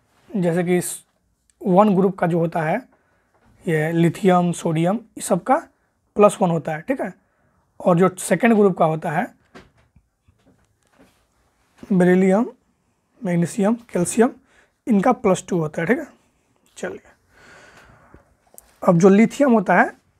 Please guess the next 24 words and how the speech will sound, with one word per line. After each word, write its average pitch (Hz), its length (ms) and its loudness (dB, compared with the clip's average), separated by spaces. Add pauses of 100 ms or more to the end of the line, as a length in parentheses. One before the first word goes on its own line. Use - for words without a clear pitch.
वो 214 80 2
लिथियम 214 340 2
का 226 120 2
एक 226 160 -2
एक्सेप्शन 220 400 0
है 208 60 2
यहाँ 185 160 4
पे। 185 200 -6 (340)
लिथियम 196 420 -2 (840)
क्या 208 140 -2
है, 233 140 2
एक - 140 -12
एक्सेप्शन - 520 -6
है, 165 80 -12 (640)
ठीक 226 120 -4
है। 247 80 -2 (760)
लिथियम 220 380 2 (280)
का 190 120 -2
बहुत 185 280 2
सारा 185 160 -2
एक्सेप्शन 175 400 -6
है। 175 100 -10 (680)
ये 175 120 0
लिथियम 185 500 0